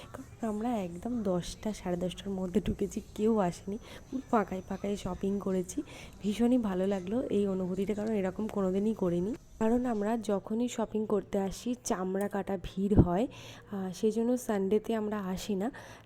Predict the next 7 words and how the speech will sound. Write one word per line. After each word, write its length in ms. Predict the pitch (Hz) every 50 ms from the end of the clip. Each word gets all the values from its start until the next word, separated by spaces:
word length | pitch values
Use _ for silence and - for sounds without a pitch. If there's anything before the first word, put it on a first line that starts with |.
| - - -
তো 300 | 202 185 175 175 175 175 170 -
যাই 260 | - 208 196 226 277
হোক, 220 | 277 233 226 -
আহ, 720 | - - - - - - - - 196 196 190 185 180 - - 170 165
ভীষণ 420 | - 190 190 170 - 240 240 240
ভালো 300 | 220 190 170 - 180 190
লাগছে, 440 | 214 208 185 175 175 175 - 220 233